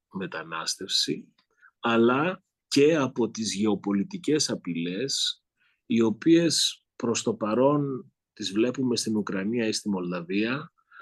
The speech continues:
αλλά δεν θέλω καν να σκέφτομαι το ενδεχόμενο ότι μπορεί μια στιγμή, αν δεν διαχειριστούμε σωστά το θέμα της ασφάλειάς μας, να δούμε ανάλογα φαινόμενα στη Βαλτική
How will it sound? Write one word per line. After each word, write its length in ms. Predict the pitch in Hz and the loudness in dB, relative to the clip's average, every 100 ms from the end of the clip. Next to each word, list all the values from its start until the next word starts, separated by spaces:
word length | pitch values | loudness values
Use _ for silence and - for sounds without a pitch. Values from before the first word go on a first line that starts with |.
| - | -20
αλλά 280 | - 110 113 | -4 0 2
δεν 160 | 123 160 | 4 2
θέλω 320 | - 165 143 | 4 4 4
καν 220 | 131 147 | 2 2
να 100 | 139 | 2
σκέφτομαι 560 | 117 - 131 - 127 110 | 0 0 0 0 -4 -2
το 100 | 104 | -2
ενδεχόμενο 920 | 98 92 - 113 127 135 131 139 - | -2 -4 -2 0 0 -2 -4 -8 -16
ότι 300 | - 117 107 | -6 -6 -6
μπορεί 280 | 95 101 113 | -4 0 0
μια 180 | 110 110 | 0 -2
στιγμή, 760 | - 95 90 95 107 139 180 _ _ _ _ _ _ | -2 -4 -8 -4 -2 -2 -6 _ _ _ _ _ _
αν 240 | - 110 107 | -4 0 2
δεν 120 | 101 | 2
διαχειριστούμε 720 | 98 87 95 90 - 131 113 | 2 0 -4 -4 -2 0 0
σωστά 640 | - 85 - 123 98 71 _ _ | 0 -4 -2 0 -2 -4 _ _
το 120 | _ 92 | _ -6
θέμα 300 | 101 92 87 | -4 -4 -4
της 140 | - | -4
ασφάλειάς 680 | 87 - 95 87 90 110 123 | -4 -4 -2 -2 0 -2 -2
μας, 400 | 139 143 - - _ _ | -2 0 -2 -6 _ _
να 200 | _ 92 | _ -6
δούμε 560 | 87 113 123 107 95 87 | 0 2 4 2 0 -6
ανάλογα 560 | - 95 92 107 104 98 | -8 -6 -2 0 2 0
φαινόμενα 560 | - 80 95 113 117 113 | -4 -8 -4 -2 -2 -4
στη 200 | - 95 | -2 -2
Βαλτική 1000 | 87 85 - 73 - 95 110 117 127 | -2 -4 -8 -14 -4 2 2 2 -2